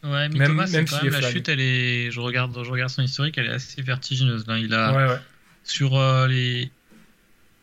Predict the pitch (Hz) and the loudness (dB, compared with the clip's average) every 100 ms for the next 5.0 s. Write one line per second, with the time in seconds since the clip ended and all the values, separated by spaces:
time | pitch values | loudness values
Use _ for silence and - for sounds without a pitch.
0 | _ _ _ _ _ - 165 170 151 151 | _ _ _ _ _ -2 0 2 2 2
1 | 147 147 147 143 143 147 165 185 - _ | 2 0 -2 -2 0 0 -2 -4 -10 _
2 | _ _ _ _ _ _ _ _ _ _ | _ _ _ _ _ _ _ _ _ _
3 | _ _ 135 135 131 135 139 123 117 - | _ _ 0 2 2 2 0 -2 -6 -12
4 | - _ _ _ _ _ _ - 151 156 | -16 _ _ _ _ _ _ -2 -2 -2